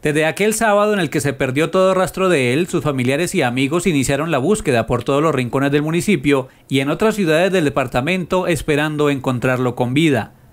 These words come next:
Sin embargo, el pasado domingo a uno de sus familiares se le ocurrió recorrer una pequeña quebrada ubicada en la vereda de La Milonga y fue allí donde encontró el cuerpo de aquel hombre que movilizó a más de veinte personas durante todo ese tiempo para tratar de hallarlo.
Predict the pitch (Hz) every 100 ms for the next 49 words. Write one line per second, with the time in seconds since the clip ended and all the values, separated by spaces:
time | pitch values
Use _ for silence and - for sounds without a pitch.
0 | _ - 160 160 160 165 175 214 202 160
1 | 165 165 196 170 147 160 175 196 185 196
2 | 196 151 135 139 135 143 180 190 165 143
3 | - 135 127 143 165 180 160 127 147 170
4 | 185 160 151 147 170 170 135 143 147 170
5 | 190 151 147 143 165 160 131 131 139 160
6 | 185 202 196 156 151 135 - _ 160 151
7 | 208 220 226 220 214 196 180 151 160 143
8 | 185 196 196 202 185 202 180 - 170 190
9 | 190 190 175 147 139 131 127 170 180 180
10 | 185 190 202 185 196 165 - 175 165 160
11 | - - 156 160 139 135 - 208 196 196
12 | 185 185 190 175 139 160 - 151 143 131
13 | 123 143 139 135 127 123 143 123 110